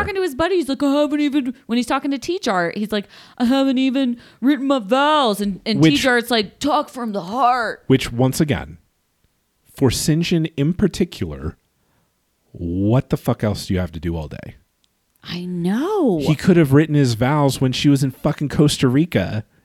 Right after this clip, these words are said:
Speaker 2: instead of drinking whiskey.
Speaker 1: Well, he was too depressed. He definitely shouldn't have written them then 'cause he'd
Speaker 2: That's a
Speaker 1: be
Speaker 2: good
Speaker 1: like, "I
Speaker 2: point.
Speaker 1: hate her
Speaker 2: That's
Speaker 1: so
Speaker 2: a good
Speaker 1: much."
Speaker 2: point.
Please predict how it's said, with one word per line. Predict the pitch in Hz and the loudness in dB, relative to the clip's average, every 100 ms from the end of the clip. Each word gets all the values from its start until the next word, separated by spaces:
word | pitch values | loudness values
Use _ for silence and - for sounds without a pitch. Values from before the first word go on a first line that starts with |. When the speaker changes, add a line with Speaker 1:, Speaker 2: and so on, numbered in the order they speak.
| _ | _
Speaker 2:
instead | 131 - 147 | -6 0 2
of | 131 | 2
drinking | 117 139 139 135 | 2 0 2 0
whiskey. | 135 156 - 82 87 101 | 2 0 -2 -4 -4 -4
Speaker 1:
Well, | 233 269 | -4 -2
he | 302 | 0
was | 302 - | -2 -4
too | 202 | -4
depressed. | 160 208 180 - | -2 0 0 0
He | 175 | -2
definitely | 233 196 | 0 0
shouldn't | 156 185 143 | 0 -2 -2
have | 143 | -2
written | 160 | -2
them | 147 143 | -2 0
then | 190 175 | 0 0
'cause | 170 | 0
he'd | |
Speaker 2:
That's | 135 | 2
a | 165 | 2
Speaker 1:
be | |
Speaker 2:
good | 156 | 2
Speaker 1:
like, | 160 180 | 2 2
"I | 180 | 2
Speaker 2:
point. | 170 | 2
Speaker 1:
hate | 151 180 165 - _ - | 0 -2 -2 -4 _ -8
her | 165 165 160 151 147 - | -2 0 0 0 -2 -4
Speaker 2:
That's | 392 | -2
Speaker 1:
so | 392 | 0
Speaker 2:
a | 339 | 2
good | 381 | 2
Speaker 1:
much." | 320 370 | 2 2
Speaker 2:
point. | 294 | 0